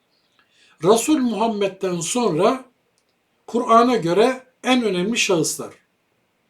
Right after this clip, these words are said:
İlginç değil mi? Ama vereceği isimler de Kur'an'da geçmiyor. İşin ilginç tarafı. İşte size Ehl-i Sünnet'in gerçek yüzü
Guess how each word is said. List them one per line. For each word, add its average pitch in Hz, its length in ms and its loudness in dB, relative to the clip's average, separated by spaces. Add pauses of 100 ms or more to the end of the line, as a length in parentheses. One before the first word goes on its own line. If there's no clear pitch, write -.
(600)
İlginç 208 480 -4
değil 220 140 -2
mi? 185 180 -8 (920)
Ama 262 400 2 (140)
vereceği 240 500 2
isimler 247 420 -2
de 269 60 -2
Kur'an'da 233 420 -2
geçmiyor. 131 640 -6 (640)
İşin 220 300 -6
ilginç 170 440 -6
tarafı. - 400 -18 (600)
İşte 247 360 -2
size 220 440 -2 (380)
Ehl-i 220 300 0
Sünnet'in 208 720 -4 (840)
gerçek 196 580 2
yüzü 139 360 -2